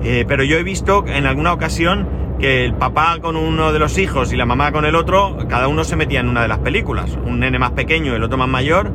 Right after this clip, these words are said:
y cada uno en una película, o, o incluso he visto la mamá con el nene en una y el papá solito en la otra. A mí esto no me gusta mucho, yo prefiero que vayamos juntos.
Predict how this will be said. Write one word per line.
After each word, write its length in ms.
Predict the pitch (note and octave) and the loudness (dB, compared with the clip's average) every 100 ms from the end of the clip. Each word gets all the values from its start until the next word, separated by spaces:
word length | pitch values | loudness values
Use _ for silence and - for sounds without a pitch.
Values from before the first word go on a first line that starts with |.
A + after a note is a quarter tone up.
| - - - | -6 -6 -6
y 120 | B2 | -4
cada 220 | A#2+ A#2+ A#2+ | 0 0 2
uno 140 | D3 | 0
en 60 | D#3+ | 0
una 160 | B2+ | 0
película, 560 | G#2 A2 D#3 C#3+ G2+ F2+ | 0 -2 -2 -2 -2 0
o, 460 | G#2+ G#2 G2 F#2+ - - - | 0 0 -2 -4 -6 -8 -4
o 120 | A#2 | 0
incluso 720 | C#3 C3 C#3 C3 C#3 B2 A#2+ B2+ | 0 2 0 2 2 2 4 2
he 60 | |
visto 440 | C#3 C#3 D#3+ D#3+ E3 - - - | 0 0 2 2 2 -2 -4 -2
la 80 | B2+ | 0
mamá 240 | B2+ C#3+ | 2 0
con 140 | D3 C#3+ | 0 0
el 100 | D3 | 2
nene 260 | D#3+ D3+ | 0 0
en 100 | C3+ | 0
una 280 | D3+ F3+ F#3 | 0 0 0
y 60 | C#3+ | 0
el 100 | A#2 | 0
papá 240 | A2 C3+ | 0 0
solito 340 | D3+ C#3+ D3 | 0 -2 0
en 100 | C#3+ | 0
la 120 | B2 D#3+ | 2 0
otra. 240 | D#3+ G2 G2 | 0 -4 -4
A 40 | A2 | -4
mí 140 | C3 | -2
esto 160 | D3 D#3+ | 0 0
no 100 | D#3 | 0
me 60 | |
gusta 280 | A2+ A#2+ - | 0 -2 -2
mucho, 500 | A#2+ D3+ B2+ F#2 - - | 0 0 -2 -4 -4 -4
yo 320 | G#2 A2 A2 | -2 -2 0
prefiero 280 | A#2+ A#2 A2+ | 0 0 2
que 80 | |
vayamos 320 | G#2+ G#2 G#2 G2 | 2 2 0 0
juntos. 420 | E3 A2+ G2 | 0 0 -2